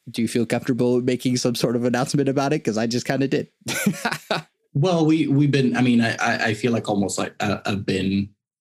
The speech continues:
Speaker 2: kind of like Kanye, like, you know, announcing albums and not dropping them. Uh,
Speaker 1: <laughs>
Speaker 2: but yeah, so far the name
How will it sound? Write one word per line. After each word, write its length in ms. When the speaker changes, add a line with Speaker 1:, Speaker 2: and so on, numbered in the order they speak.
Speaker 2:
kind 280
of 100
like 200
Kanye, 600
like, 340
you 60
know, 380
announcing 440
albums 380
and 80
not 220
dropping 320
them. 240
Uh, 300
Speaker 1:
<laughs> 260
Speaker 2:
but 540
yeah, 440
so 300
far 500
the 80
name 560